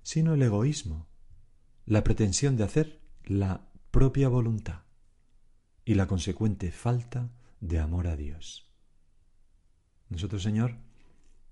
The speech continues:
mm, queremos amarte por encima de todas las cosas, cumplir el primer mandamiento de la ley de Dios.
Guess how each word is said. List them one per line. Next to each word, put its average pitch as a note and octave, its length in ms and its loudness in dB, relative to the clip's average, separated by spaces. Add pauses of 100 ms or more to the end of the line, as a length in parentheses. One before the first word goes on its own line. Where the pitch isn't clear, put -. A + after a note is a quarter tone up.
(120)
mm, F2 380 -10 (800)
queremos G2 400 -2
amarte F2+ 540 -2
por F#2 100 -4
encima F2 360 -4
de E2+ 60 -4
todas E2 220 -4
las D#2 160 -8
cosas, - 300 -10
cumplir G2 340 -4
el C#3+ 100 -2
primer F#2+ 320 0
mandamiento F2+ 520 -4
de F2 80 -6
la D#2+ 100 -6
ley E2+ 140 -10
de - 120 -12
Dios. C3+ 440 -4